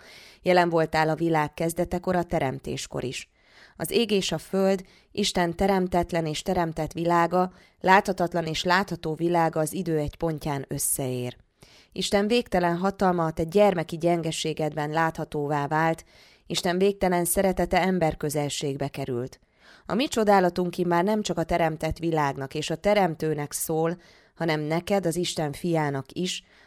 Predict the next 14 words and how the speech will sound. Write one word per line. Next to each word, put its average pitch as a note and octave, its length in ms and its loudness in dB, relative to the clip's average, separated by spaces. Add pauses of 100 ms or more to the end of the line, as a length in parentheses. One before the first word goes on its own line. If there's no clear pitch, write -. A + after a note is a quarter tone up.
(120)
aki - 260 -4
emberré G#3 480 4
lettél, F3+ 540 0 (260)
s - 100 -18
aki F3 160 -2
születéseddel E3 880 0
újjáteremted D#3+ 840 0
a D3+ 60 2
világot, D#3+ 600 0
és D#3+ 160 -4
elhozod D#3 540 -2
minden F3+ 320 -2
ember C#3+ 340 -4
számára D3 680 -2